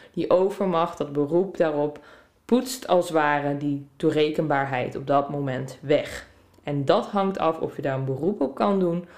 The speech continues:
van de omstandigheden van het geval. Nog een voorbeeld. Stel, je neemt een coachpakket af bij een coach. In het contract staat dat je twaalf sessies, één handboek en één werkboek krijgt.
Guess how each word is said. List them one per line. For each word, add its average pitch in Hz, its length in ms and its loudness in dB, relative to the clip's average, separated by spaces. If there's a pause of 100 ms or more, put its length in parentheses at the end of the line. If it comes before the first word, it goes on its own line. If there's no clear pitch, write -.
(140)
van 151 80 -8
de - 80 -2
omstandigheden 143 1120 0
van 143 260 -2
het 143 120 -2
geval. 123 460 -4 (1200)
Nog 240 260 2
een 165 120 0
voorbeeld. 143 500 -4
Stel, 285 460 2
je 294 80 0
neemt 240 220 2
een 202 100 0
coachpakket 147 600 -2
af - 200 -2
bij 170 160 2
een 170 80 -2
coach. - 480 -4 (480)
In 220 120 6
het 214 160 0
contract 254 440 0
staat 262 280 2
dat 196 180 0
je 160 80 -10
twaalf 240 320 2
sessies, 226 460 0
één 220 280 2
handboek 190 420 0
en - 140 0
één 165 220 2
werkboek 139 400 0
krijgt. - 520 -10